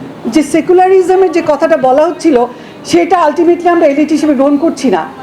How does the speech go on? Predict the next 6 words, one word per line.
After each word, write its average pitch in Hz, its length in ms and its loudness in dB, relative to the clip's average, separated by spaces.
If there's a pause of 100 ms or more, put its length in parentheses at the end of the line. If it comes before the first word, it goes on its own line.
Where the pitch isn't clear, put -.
(340)
আমাদের 330 500 0
টেবিলে 339 320 2
এখন 349 300 2
মাল্টিকালচারিজম 349 1040 2
চলে 220 260 2
আসছে। - 320 -6